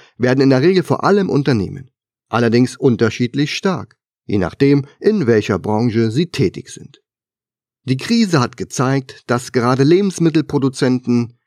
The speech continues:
digital agierende Unternehmen und gewisse Pharmakonzerne zu den Gewinnern zählen. Unternehmen aus dem Bereich Touristik und auch der Ölindustrie waren die absoluten Verlierer. Wenn niemand mehr reist, stehen Hotels leer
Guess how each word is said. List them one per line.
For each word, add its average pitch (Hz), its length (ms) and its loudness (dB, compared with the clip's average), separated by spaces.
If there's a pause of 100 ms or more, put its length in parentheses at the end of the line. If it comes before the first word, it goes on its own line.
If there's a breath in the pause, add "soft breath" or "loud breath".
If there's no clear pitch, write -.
(180)
digital 107 520 -4
agierende 113 440 0
Unternehmen 147 680 4
und 226 380 2
gewisse 127 380 0
Pharmakonzerne 131 960 -2
zu 135 160 -4
den 139 220 0
Gewinnern 160 420 0
zählen. - 380 -18 (840)
Unternehmen 139 640 2 (100)
aus 131 240 -2
dem 127 140 2
Bereich 127 380 0
Touristik 170 580 0
und 185 220 0
auch 156 160 0
der - 240 -2
Ölindustrie 165 920 0 (180 soft breath)
waren 107 360 -2
die 107 200 -8
absoluten 110 640 -4
Verlierer. 101 600 -8 (840)
Wenn 113 300 2
niemand 190 360 2
mehr 139 200 2
reist, 139 500 -4
stehen 117 420 -2
Hotels 165 500 0
leer 143 360 0